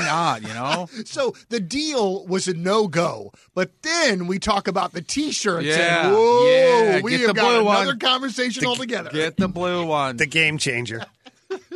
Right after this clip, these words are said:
Speaker 2: Well, uh, boys, um, you said you had a nugget for us.
Speaker 3: Uh,
Speaker 2: Bef-,
Speaker 3: a little bit of a
Speaker 2: beforehand.
Speaker 3: nugget, trivia slash
Speaker 2: Yeah.
Speaker 3: nugget.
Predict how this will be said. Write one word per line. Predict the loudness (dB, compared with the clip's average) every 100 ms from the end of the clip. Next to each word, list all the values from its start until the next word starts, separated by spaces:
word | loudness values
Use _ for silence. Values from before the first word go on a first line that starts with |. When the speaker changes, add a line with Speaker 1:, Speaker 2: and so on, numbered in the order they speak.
| -14 _ -18 -18 -20 -20 _ -20 -4
Speaker 2:
Well, | 0 0 0
uh, | -2 -2 2
boys, | 2 2 0 -6 -8 _
um, | 0 2 0 -4
you | -8 -6
said | -4 0
you | 0
had | 0 0
a |
nugget | 0 -2 -6
for | -10 -10
us. | -10 -12 _ _ _ _ _ _ _
Speaker 3:
Uh, | -4 -2 -4 _
Speaker 2:
Bef-, | -4 -4 -4
Speaker 3:
a |
little | 2 4 4
bit | 2
of |
a | 2
Speaker 2:
beforehand. |
Speaker 3:
nugget, | 2 2 -2
trivia | 0 2 2 0
slash | -6 0 0 0 -2
Speaker 2:
Yeah. | -4
Speaker 3:
nugget. | -2 -4